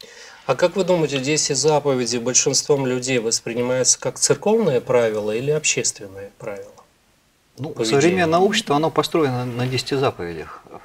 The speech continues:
Speaker 2: Любой возьмите кодекс законов, гражданских, уголовных, в основе десять заповедей.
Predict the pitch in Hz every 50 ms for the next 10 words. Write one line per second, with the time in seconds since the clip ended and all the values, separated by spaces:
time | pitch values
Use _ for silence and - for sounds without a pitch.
0 | 85 78 87 95 104 120 127 131 135 117 117 113 - 135 123 - - - - 143
1 | 147 127 104 - - - - - _ _ _ _ _ _ _ _ _ _ _ _
2 | _ _ _ _ _ _ _ _ - 95 95 95 - - 90 85 80 78 - -
3 | - - - _ _ _ _ _ _ _ _ - - 104 98 95 95 110 127 123
4 | - - - - - 98 90 87 87 95 110 120 117 104 98 - - _ _ _
5 | - - - - - - - _ _ _ _ - - - 92 87 - - 101 104
6 | 110 107 113 113 - - _ _ _ _ _ _ _ _ _ _ _ _ _ _
7 | 117 101 92 95 - 104 98 104 127 120 - - 85 85 -